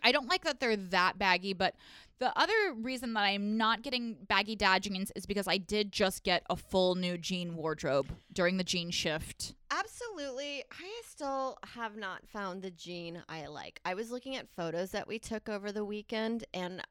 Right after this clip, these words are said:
Speaker 2: I liked my jeans that I was wearing, but the way that the loops started, they kind of bend out, so it
Speaker 1: Mm-hmm.
Speaker 2: makes it look like I'm wearing jeans that don't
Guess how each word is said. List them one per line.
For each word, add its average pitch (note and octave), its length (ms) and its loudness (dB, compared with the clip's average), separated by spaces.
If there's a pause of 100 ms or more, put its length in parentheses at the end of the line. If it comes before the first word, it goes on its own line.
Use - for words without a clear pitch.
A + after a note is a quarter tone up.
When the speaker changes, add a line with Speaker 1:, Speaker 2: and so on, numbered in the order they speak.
(140)
Speaker 2:
I G3 180 0
liked G3+ 340 -2
my B3 180 -4
jeans G3+ 480 -8
that B3 140 -4
I A#3+ 60 -2
was A#3+ 200 -4
wearing, B3 460 -4 (520)
but A3+ 200 -2
the A3 100 -2
way G3 340 -2
that E4 200 -6 (200)
the G4+ 80 -4
loops E3+ 600 -8 (360)
started, G3 500 -4 (100)
they F#3 220 -8 (260)
kind G#3+ 260 -8
of F3+ 280 -12
bend F#3 400 -4
out, D#3+ 360 -6
so G3 160 -6
it F3+ 100 -2
Speaker 1:
Mm-hmm. D#3 140 -8
Speaker 2:
makes F#3+ 300 -8
it D4+ 160 -2
look F#3+ 260 -4
like F3+ 260 0
I'm F3 260 -4
wearing E3+ 400 -6
jeans E3+ 440 -6
that - 240 -8
don't D3 240 -10